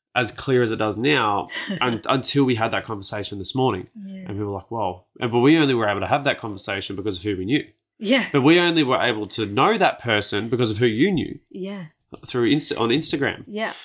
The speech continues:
Speaker 1: So it really is, it's like, how do we
Speaker 2: And I don't even know him that well. <laughs>
Speaker 1: No. But again, it's, it's,
Speaker 2: Yeah.
Speaker 1: it's just goes to show you how that network is so important.
Speaker 2: Yeah.
Speaker 1: And it's like building, having that network and then having is, you know,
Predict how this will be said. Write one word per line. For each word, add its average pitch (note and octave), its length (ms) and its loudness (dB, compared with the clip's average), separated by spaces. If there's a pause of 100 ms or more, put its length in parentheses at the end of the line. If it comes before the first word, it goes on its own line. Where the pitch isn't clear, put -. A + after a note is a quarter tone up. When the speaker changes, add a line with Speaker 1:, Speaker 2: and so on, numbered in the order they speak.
Speaker 1:
So C3+ 240 2
it G#2+ 100 2
really C3+ 440 4
is, A#2+ 140 2
it's - 280 -6
like, G#2+ 280 2 (320)
how C3+ 260 2
do D#3 80 0
we D3+ 100 4
Speaker 2:
And C#4+ 80 4
I C#4 80 8
don't C#4+ 160 4
even A#3 240 0
know A#3 160 0
him C4+ 120 2
that A3+ 120 0
well. F3 300 0 (200)
<laughs> - 200 0
Speaker 1:
No. F3 300 6 (340)
But D#3+ 80 2
again, F#3+ 220 6
it's, C3+ 160 2
it's, D#3+ 160 4
Speaker 2:
Yeah. - 80 2
Speaker 1:
it's - 260 0
just - 260 2
goes E3+ 180 4
to C3 80 0
show C#3+ 160 4
you B2+ 200 4
how B2 160 4
that A#2 220 2
network B2 440 0
is A#2+ 120 -2
so A2+ 160 2
important. A2 520 -2
Speaker 2:
Yeah. G#3 340 -8 (100)
Speaker 1:
And B2 100 2
it's A#2+ 180 -2
like A#2 440 0
building, C#3 480 4
having C#3+ 320 0
that C3+ 120 0
network B2+ 360 0
and B2 80 -4
then B2 100 2
having B2 300 -2
is, A#2 240 -4
you A#2+ 80 -2
know, G#2 160 -6